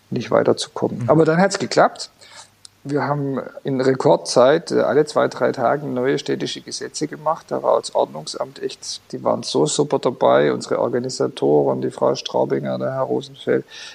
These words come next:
Speaker 1: haben sich da voll reingehängt. Und bei der Stadtverwaltung gab's in der Zeit auch wirklich sowas wie eine Euphorie, dass man wi-, wieder was machen kann nach all diesen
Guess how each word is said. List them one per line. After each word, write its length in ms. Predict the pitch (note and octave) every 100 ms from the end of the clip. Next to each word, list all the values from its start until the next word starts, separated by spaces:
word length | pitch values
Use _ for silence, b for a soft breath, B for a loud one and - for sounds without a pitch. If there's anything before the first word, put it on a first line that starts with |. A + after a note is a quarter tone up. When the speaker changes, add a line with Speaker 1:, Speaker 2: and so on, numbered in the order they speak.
| B
Speaker 1:
haben 120 | -
sich 100 | C3+
da 100 | C3+
voll 220 | - C3+ C3+
reingehängt. 560 | A#2 D3+ C#3+ D3+ D3+
Und 100 | B2
bei 120 | B2+
der 100 | A#2+
Stadtverwaltung 680 | B2 C3 - D3+ C3+ B2+ B2+
gab's 220 | B2 -
in 100 | B2
der 140 | A#2+ A2+
Zeit 220 | A#2+ A#2+
auch 140 | A#2+
wirklich 240 | - B2+ C3
sowas 300 | B2+ A#2+ C3
wie 40 |
eine 180 | C3 -
Euphorie, 420 | - - A#2+ A#2+
dass 220 | A#2+ -
man 160 | A2+ G#2
wi-, 80 | - - -
wieder 200 | B2 A2
was 140 | G#2+
machen 340 | A#2+ A2 E3+ -
kann 220 | A2+ A2+ B B B B B B -
nach 240 | B2+ B2+
all 160 | - B2
diesen 420 | C3 B2+ A#2+ B2